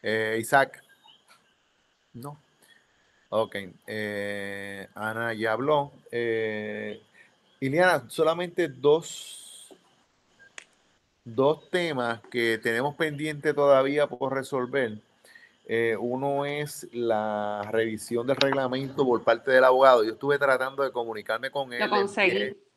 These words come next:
Speaker 1: lo conseguí
Speaker 2: Hablé
Speaker 1: que
Speaker 2: con
Speaker 1: por
Speaker 2: él.
Speaker 1: fin, gloria a Dios.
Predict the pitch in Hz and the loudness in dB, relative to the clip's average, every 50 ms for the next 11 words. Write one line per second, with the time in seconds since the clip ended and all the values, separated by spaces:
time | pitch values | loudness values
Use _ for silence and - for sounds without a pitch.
0 | _ _ _ _ _ _ - 120 135 135 - - 139 143 135 - - 151 139 131 | _ _ _ _ _ _ -2 0 0 0 0 0 -2 -2 -4 -2 2 2 4 4
1 | 123 123 196 196 196 190 196 190 113 127 135 - - - - - - 135 151 165 | 6 6 6 6 6 6 4 2 2 2 2 2 0 -2 -6 -8 -8 -8 -8 -8
2 | - 175 - - 117 117 120 127 131 131 131 131 117 107 98 95 92 95 104 107 | -8 -10 -6 -2 2 4 4 4 4 2 0 -2 -2 -2 -2 -4 -6 -8 -10 -10